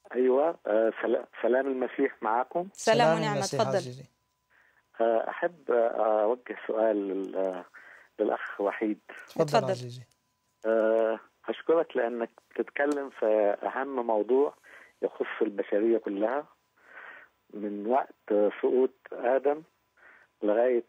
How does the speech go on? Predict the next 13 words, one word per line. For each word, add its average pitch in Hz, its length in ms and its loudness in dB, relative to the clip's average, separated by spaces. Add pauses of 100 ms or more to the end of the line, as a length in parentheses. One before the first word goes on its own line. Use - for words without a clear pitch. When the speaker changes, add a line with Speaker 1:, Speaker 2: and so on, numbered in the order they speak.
Speaker 1:
دلوقتي 113 580 -2
يعني. 87 200 -10 (520)
Speaker 3:
صحيح. - 300 -18
Speaker 1:
وده 131 220 0
موضوع 127 440 2
كبير. 110 400 -2 (520)
Speaker 3:
نعم. 139 140 -10 (240)
Speaker 1:
وأشكرك 123 460 0
إنك 117 280 -6
أنت 131 220 -2
بتتكلم 113 800 0
فيه 123 280 -4
بتفاصيل، 117 720 -2